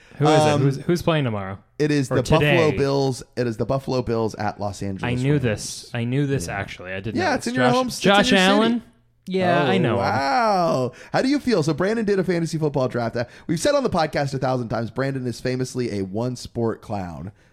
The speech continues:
Speaker 1: Baseball
Speaker 2: one-sport
Speaker 1: only.
Speaker 2: baseball boy.
Speaker 1: What if it was hockey and I was lying about baseball the whole time?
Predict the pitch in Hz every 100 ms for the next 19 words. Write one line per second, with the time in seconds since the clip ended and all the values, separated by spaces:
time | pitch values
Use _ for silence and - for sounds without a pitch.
0 | _ 117 117 143 139 156 - 131 131 135
1 | 127 107 104 95 101 185 233 196 120 131
2 | 131 113 98 95 98 98 101 98 95 98
3 | 95 - 95 - 107 110 120 113 120